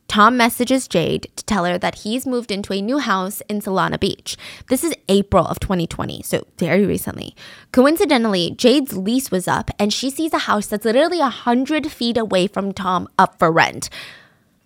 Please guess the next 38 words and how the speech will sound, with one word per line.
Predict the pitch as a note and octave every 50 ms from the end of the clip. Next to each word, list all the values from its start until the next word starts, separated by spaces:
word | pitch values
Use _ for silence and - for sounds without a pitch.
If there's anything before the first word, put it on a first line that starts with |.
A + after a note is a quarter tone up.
| _ _ _ _
It's | _ C#4+ A#3+ C#4
almost | C#4 C#4 C#4 C4
like | D4 C#4+ A3
the | C#4+
stars | - - - - G3+ F3+ F#3+ G#3 A3
were | A#3
aligned. | A#3+ A#3+ B3 B3+ B3+ B3+ C4+
She's | - - -
like, | C4 A#3 A#3+
"Okay, | C4 - C4 G#3+ G3+ F#3+
this | F#3+ B3+ A3+ -
is | A3 A3 -
perfect." | - A#3+ G#3 G#3 - D3+ - - - - - - - -
She | - - C4+ C4+
moves | B3+ A#3+ A#3+ B3 C4 C#4+ D4 C#4+
in | D#4 C#4 C4+ B3+
down | G#3+ G3+ F#3+ F#3+ G3+
the | G3 G#3
street. | - - - - E3 A#2+ A#2+ - - - - - -
And | - A#3+
if | A#3 B3+
you're | C4 B3
watching | A#3+ B3+ C4+ - D#4+ D#4
the | D#4
visuals | B3 A3 G3+ G#3 G#3 F#3+ G3 G3
on | G3 F#3+ G#3 G#3+
YouTube | G3+ G3 F#3+ - - F#3+ G3 F#3+ F#3+ - -
at | - F#3 E3
Rotten | - F3 - - G#3
Mango | A3 G#3+ A3 A#3 A3
Pod | - - F#3+ F#3 F#3 E3+ E3+ - - -
or | - G3 F#3 F3+ F#3 F#3 F#3 -
on | - G#3+ G#3
Spotify | - - G#3 F#3+ G3 - G#3 G3+ G#3
at | G#3 G3
Rotten | - F#3 F3 - F#3+
Mango | F#3+ F#3+ F3+ F3+
Video, | F3+ F#3 - F3 D3 A2+